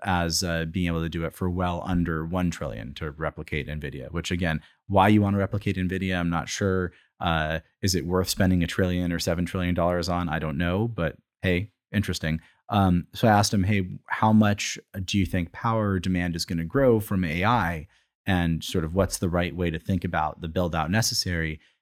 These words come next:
And he was saying that actually the right way to think about it is how much power can you supply? <laughs> Because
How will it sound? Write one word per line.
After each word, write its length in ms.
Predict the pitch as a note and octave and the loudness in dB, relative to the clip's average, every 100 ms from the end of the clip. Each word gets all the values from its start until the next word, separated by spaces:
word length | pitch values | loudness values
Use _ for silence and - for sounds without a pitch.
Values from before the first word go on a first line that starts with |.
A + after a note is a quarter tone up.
| _ | _
And 100 | F#2 | 4
he 160 | A2 B2 | 6 8
was 140 | G#2+ | 4
saying 240 | G#2 F#2+ | 2 2
that 120 | F2+ F2 | 2 2
actually 600 | F#2+ - G2+ F#2 F2 - _ | 0 0 2 2 0 -6 _
the 80 | F#2 | 2
right 180 | G2+ G2 | 4 4
way 80 | F#2+ | 2
to 80 | |
think 200 | F2+ B2 | 4 2
about 260 | A#2 G2+ F2+ | 4 2 2
it 100 | E2+ | 0
is 320 | E2+ E2+ D#2+ - _ _ | -2 -2 -2 -4 _ _
how 160 | - A#2 | 4 6
much 260 | A2+ - | 4 2
power 400 | - A2+ G#2 F2 | 2 4 4 2
can 400 | D#2+ - C#3+ C3 | -2 2 4 8
you 100 | A2+ | 6
supply? 600 | F#2+ - - F2 D#2 D2+ D2+ | 6 2 2 4 4 0 -6
<laughs> 140 | _ | _
Because 380 | A#2+ A2+ B2+ A#2+ | 0 4 4 4